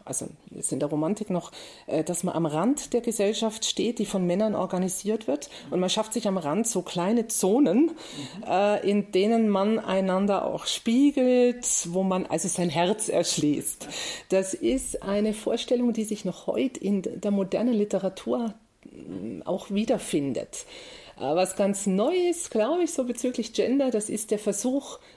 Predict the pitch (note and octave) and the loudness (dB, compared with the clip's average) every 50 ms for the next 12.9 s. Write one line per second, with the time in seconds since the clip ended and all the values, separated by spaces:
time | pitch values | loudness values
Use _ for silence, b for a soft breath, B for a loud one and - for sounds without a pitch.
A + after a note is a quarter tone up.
0 | B B - - - - C4+ D#4+ D#4 C#4+ B3+ - - - G3 G#3 G#3 - - A3 | B B -4 -2 -2 2 2 4 4 4 2 0 0 0 0 0 0 -2 -4 -2
1 | G#3 A3+ G#3+ - - E3 D#3+ A3+ C#4 D4 - C4+ B3 - - - A3 G#3 - - | 0 -2 -2 0 0 0 2 2 0 0 0 0 -2 -2 -4 -4 -4 -4 -4 -4
2 | F3+ - - - - A3 A#3+ C#4 D#4+ E4 F4+ F4+ G4 G4 B B B B - F#3 | -6 -8 -8 -4 0 2 2 4 4 4 4 4 2 2 B B B B -4 0
3 | - F#3+ G#3+ A3 A3 - A#3 A3+ A3+ - - A3 A3 - - - - - G#3+ B3 | 2 2 2 2 0 0 0 0 0 0 -2 -4 -2 -2 -2 -2 0 0 2 4
4 | A#3+ A3 - - E3+ F3+ E3 F#3 G#3+ G#3+ - - - G3 G3+ G3+ G3+ G3+ G3+ G3+ | 2 2 2 2 0 2 2 2 0 0 -2 0 0 0 2 2 2 2 0 0
5 | B B B B B B B B - _ - - - - D#3+ E3+ A#3 A#3+ A3+ C#4+ | B B B B B B B B -20 _ -20 -20 -16 -8 -2 0 2 4 4 4
6 | D4 - B3+ A#3 A#3 G#3+ G#3 G#3+ - F#3+ G3 A#3+ C4+ B3+ A#3+ A3 A3 G#3+ F3+ F3+ | 4 2 2 2 2 2 2 2 0 2 2 2 4 4 2 2 2 2 0 0
7 | E3+ - G3 F#3 F3 E3+ G3+ G#3 G#3 - G#3+ F3 F#3 - - G#3+ G#3+ A3+ G#3 F3+ | 0 0 0 2 2 2 2 2 0 0 0 -2 -2 -2 -2 0 0 2 2 0
8 | G3 - - G3+ G3 - - - - - - - D3 C3+ - - - - D3 - | 0 0 -2 -2 -2 -2 -2 -2 -4 -2 -2 -2 -2 -2 -2 -2 -2 -4 -4 -6
9 | - - - F3+ - - - G#3 A3 A#3+ B3+ D4 D4 - - - A3+ G#3 G3+ - | -6 -8 -8 -8 -4 0 2 2 4 4 4 2 2 0 0 0 0 0 0 -2
10 | - - A#3 C4+ E4+ F#4 D#4+ C4 - - - B3+ A#3+ A#3+ A3 - G#3 - - C4+ | -2 0 2 2 4 4 2 2 0 2 0 0 0 0 2 2 2 2 2 0
11 | B3 - - G3 G3 F#3 G3 G3+ A3+ A#3 A3+ A3+ G#3+ G#3+ - G3 F3+ F#3 G3 G#3 | 0 0 0 0 2 2 2 2 2 2 0 0 -2 0 0 2 4 4 4 4
12 | G#3+ G#3 G#3+ G#3+ - - G3 F#3+ F#3+ F#3+ F#3 D#3 - - - A#2+ - | 2 2 0 -2 -2 0 0 2 2 2 2 2 2 0 -2 -4 -6